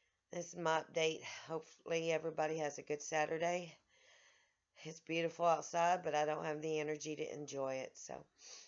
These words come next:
look for the s-, uh, silver lining, 'cause if you don't, no one else will.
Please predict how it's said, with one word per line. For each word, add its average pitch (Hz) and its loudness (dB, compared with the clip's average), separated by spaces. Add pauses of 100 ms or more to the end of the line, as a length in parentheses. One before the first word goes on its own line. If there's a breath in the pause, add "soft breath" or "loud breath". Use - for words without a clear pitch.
(400 loud breath)
look 185 0
for 185 0
the 165 -10
s-, - -6 (320)
uh, - -14 (840)
silver - -2
lining, 170 0 (1000)
'cause 151 -4
if 156 -2
you 160 -4
don't, 156 2
no 160 0
one 156 2
else 151 -2
will. 165 -2